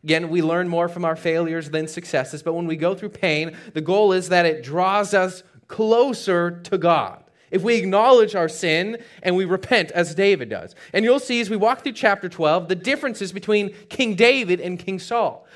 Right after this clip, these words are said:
Because when King David is confronted with his sin,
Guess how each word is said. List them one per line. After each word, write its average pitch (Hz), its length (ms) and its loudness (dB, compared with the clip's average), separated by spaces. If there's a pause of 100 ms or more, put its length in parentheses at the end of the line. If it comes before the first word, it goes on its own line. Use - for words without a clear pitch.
(160)
Because 208 200 2
when 208 140 -2
King 226 220 -2
David 240 340 4
is 214 140 -2
confronted 240 840 0
with 190 240 0
his 185 140 -2
sin, 214 460 0